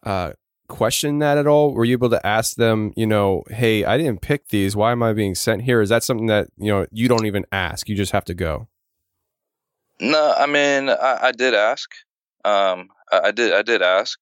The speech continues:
Speaker 2: and the, the detailer that actually gave me the orders, he had nothing to do with it, because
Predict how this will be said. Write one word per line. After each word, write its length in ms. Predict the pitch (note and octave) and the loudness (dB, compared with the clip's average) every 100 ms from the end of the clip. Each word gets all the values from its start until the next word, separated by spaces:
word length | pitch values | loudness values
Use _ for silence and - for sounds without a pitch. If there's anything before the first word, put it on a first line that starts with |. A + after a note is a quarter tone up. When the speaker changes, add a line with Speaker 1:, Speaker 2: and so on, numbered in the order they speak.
| _ | _
Speaker 2:
and 440 | - F#2+ F#2+ F#2 E2+ | -4 -2 0 -2 -4
the, 180 | F2 - | -6 -4
the 140 | F#2 | -6
detailer 600 | E2+ A2 - G2+ F#2+ F#2 | -2 -2 0 0 2 2
that 240 | F2+ E2+ - | 2 0 0
actually 480 | G2 - F#2 F2 | -2 -2 -6 -6
gave 240 | E2 F#2 F2 | -4 -4 -4
me 80 | E2+ | -4
the 80 | |
orders, 400 | D#2 F#2 F2+ F#2 | 0 2 2 0
he 120 | - A#2+ | 0 0
had 140 | F2+ | 0
nothing 300 | F2 E2+ E2 | -2 -4 -6
to 100 | E2 | -6
do 140 | D#2+ | -2
with 160 | F#2 F2+ | -2 0
it, 140 | - | -4
because 400 | - - E2 D#2 | -6 0 2 2